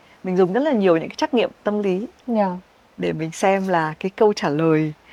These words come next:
Speaker 1: dù là cái hoàn cảnh nó rất là khác. Thực ra cái câu hoang đảo cũng là một cái kiểu trắc nghiệm tâm lý, là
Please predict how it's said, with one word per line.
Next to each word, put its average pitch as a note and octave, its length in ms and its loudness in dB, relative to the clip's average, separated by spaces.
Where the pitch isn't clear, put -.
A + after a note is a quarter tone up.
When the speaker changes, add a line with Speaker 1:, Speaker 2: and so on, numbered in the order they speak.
Speaker 1:
dù F#3+ 340 6
là E3+ 240 0
cái F3 120 0
hoàn G#3+ 180 0
cảnh E3+ 200 -2
nó D#3 120 -6
rất - 200 2
là B3+ 100 2
khác. C#4+ 320 -2
Thực G#3+ 120 -2
ra B3+ 80 6
cái C#4+ 140 -2
câu C4 180 4
hoang B3 180 0
đảo F#3 180 4
cũng - 160 -8
là C4+ 80 2
một G#3 100 -2
cái G#3 160 -4
kiểu F#3+ 320 4
trắc C4 140 -8
nghiệm C4 120 0
tâm A3+ 140 2
lý, G3+ 320 2
là C4+ 160 2